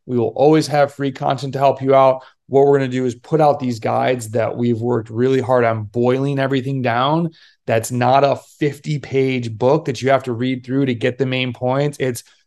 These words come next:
"Here's the issue that we're looking at. Here's what you can do to apply it to your training." And now you're off and pedaling. So I know everyone is super busy. All of these guides should really be for Time Crunched,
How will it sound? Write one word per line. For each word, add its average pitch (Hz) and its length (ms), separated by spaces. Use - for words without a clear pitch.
"Here's 151 560
the 165 160
issue 160 220
that 151 120
we're 139 120
looking 151 320
at. 196 240
Here's 190 440
what 160 160
you 147 100
can 151 160
do 135 160
to 135 120
apply 127 320
it 135 120
to 131 100
your 123 100
training." 156 580
And 127 240
now 131 200
you're 127 220
off 120 240
and 120 140
pedaling. 107 460
So 131 500
I 127 80
know 156 140
everyone 147 340
is 131 160
super 135 200
busy. 120 380
All 151 220
of 131 140
these 127 180
guides 120 380
should 139 160
really 131 280
be 120 140
for 120 160
Time 117 360
Crunched, 110 520